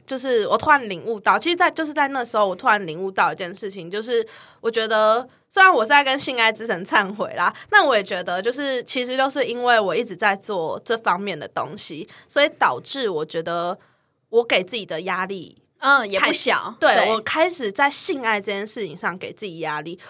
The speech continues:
Speaker 1: 我能够，其实我觉得每个人都是这样，大家不是都说如果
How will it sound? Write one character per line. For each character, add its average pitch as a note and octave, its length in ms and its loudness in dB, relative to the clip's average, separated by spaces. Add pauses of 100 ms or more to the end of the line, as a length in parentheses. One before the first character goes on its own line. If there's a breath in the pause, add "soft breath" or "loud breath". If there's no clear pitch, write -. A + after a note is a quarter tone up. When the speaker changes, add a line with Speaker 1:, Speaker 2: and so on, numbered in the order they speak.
Speaker 1:
我 A3+ 120 2
能 B3 200 0
够， D#4 320 6 (140 loud breath)
其 - 100 -6
实 G4 80 4
我 F4 100 6
觉 A#3 140 4
得 - 20 2
每 G#3 160 -4
个 F3 80 -4
人 F3+ 120 -2
都 G3+ 100 2
是 A#3+ 100 4
这 A#3+ 140 -2
样， G#3+ 160 4
大 A#3+ 80 4
家 A#3+ 80 6
不 G#3+ 100 -6
是 G3 60 -4
都 G#3+ 140 2
说 A3 240 0
如 A3+ 100 0
果 G3 240 2